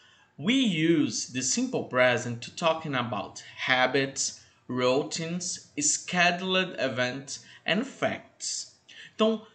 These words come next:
quando é que a gente vai falar o simple present? Quando é que a gente precisa do simple present? Quando a gente for falar de hábitos,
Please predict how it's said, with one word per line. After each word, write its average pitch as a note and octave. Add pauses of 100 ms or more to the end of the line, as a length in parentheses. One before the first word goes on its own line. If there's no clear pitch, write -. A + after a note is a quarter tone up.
(160)
quando B3+
é D#4+
que E4+
a D4+
gente C4+
vai A3+
falar E3
o E3
simple F#3+
present? A#2
Quando D#3
é F3
que F3+
a G#3
gente G3
precisa A3
do F#3
simple F3+
present? - (300)
Quando G#3+
a G#3+
gente G#3
for -
falar B2+
de D3
hábitos, C3